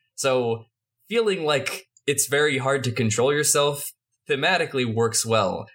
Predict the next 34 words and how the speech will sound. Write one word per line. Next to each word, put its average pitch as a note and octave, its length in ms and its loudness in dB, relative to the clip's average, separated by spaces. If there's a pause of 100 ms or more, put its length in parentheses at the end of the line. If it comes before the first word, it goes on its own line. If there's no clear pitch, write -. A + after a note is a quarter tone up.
And A#2+ 120 2
the A#2 60 2
game D3+ 260 0
is C3+ 140 0
not C3 340 0
difficult B2 600 0
in A2+ 80 2
the A2 80 2
way A2 240 4
where G2+ 480 0 (100)
you A#2 160 2
ever A#2+ 180 0
feel A2+ 280 0
like G#2 340 0
those A2+ 240 4
controls, G#2+ 800 0 (720)
like, A#2+ 220 0
hamper A#2 440 0
your G#2 220 0
ability G#2 720 0 (220)
to B2+ 120 0
successfully G#2+ 1200 2 (260)
beat G2+ 260 -2
bosses G2 560 2
or F#2+ 240 0
beat G#2 220 -2
enemies G2 420 2
or G2+ 160 0
jump G#2 380 0
up G2 200 -2 (340)
to A2+ 100 0
an G2+ 100 0
area. F#2+ 460 0 (280)
Like, - 340 -2